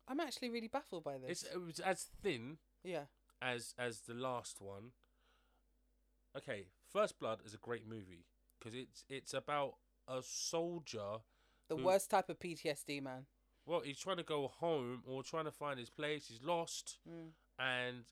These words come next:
Speaker 2: he's come back to a country that now hates him
Speaker 1: Yeah.
Speaker 2: for doing what he was
Speaker 1: What they trained
Speaker 2: told
Speaker 1: him
Speaker 2: to
Speaker 1: to
Speaker 2: do,
Speaker 1: do. Yeah.
Speaker 2: trained to do.
Speaker 1: Yeah.
Speaker 2: And that, that, uh, that is
Speaker 1: But then that's a, a socio-political statement that was very much of the times
Speaker 2: Yeah.
Speaker 1: and it worked.
Speaker 2: But
Speaker 1: Whereas this one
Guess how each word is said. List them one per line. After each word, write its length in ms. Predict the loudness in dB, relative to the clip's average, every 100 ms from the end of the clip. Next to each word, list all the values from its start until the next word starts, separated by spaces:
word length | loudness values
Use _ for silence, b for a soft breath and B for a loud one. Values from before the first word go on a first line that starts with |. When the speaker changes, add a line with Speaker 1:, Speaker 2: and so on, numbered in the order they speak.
| -12
Speaker 2:
he's 140 | -12
come 200 | -2 -2
back 120 | 0 -2
to 80 | -4
a 20 |
country 340 | -4 -6 -6
that 140 | -8 -4
now 180 | -2 -2
hates 280 | -4 -6 -8
him 280 | -8 -10 -6
Speaker 1:
Yeah. 140 | -6 -4
Speaker 2:
for 80 | -6
doing 300 | -4 -4 -2
what 140 | -4 -6
he 140 | -6
was 360 | -4 -6 -8 -10 -4
Speaker 1:
What 120 | 2
they 100 | 2
trained 340 | 4 8 8 8
Speaker 2:
told 80 |
Speaker 1:
him 60 | 4
Speaker 2:
to 40 | 2
Speaker 1:
to 40 |
Speaker 2:
do, 180 | 2 2
Speaker 1:
do. 60 | 0 0
Yeah. 280 | 2 2 2
Speaker 2:
trained 360 | 2 2 2
to 100 | -4
do. 300 | -6 -6 -6 -4
Speaker 1:
Yeah. 200 | -2 -2 -4 -2
Speaker 2:
And 380 | 0 0 -6 -14 -16 _ _ _
that, 160 | 0 0 -2
that, 160 | -6 -6
uh, 60 | -10 -6 0
that 160 | 2
is 120 | 2 4
Speaker 1:
But 100 | 6
then 160 | 6
that's 300 | 6 4 6
a, 160 | 6 6 0
a 80 | 0
socio-political 1600 | 6 6 6 4 4 4 -2 _ -2 0 0 -4 -6 -4 -2
statement 720 | -2 -2 0 0 0 -4 -4 -8 B B
that 180 | 0 2
was 140 | 2
very 160 | 6 6
much 240 | 4 0
of 80 | -4
the 80 | -6
times 560 | 0 2 2 0 -2 2
Speaker 2:
Yeah. 100 | 4
Speaker 1:
and 80 | 4
it 120 | 4
worked. 480 | 4 4 0 -14 -20 b b
Speaker 2:
But 80 | 2
Speaker 1:
Whereas 220 | 2 2
this 320 | 2 4 4
one 300 | 0 -2 -6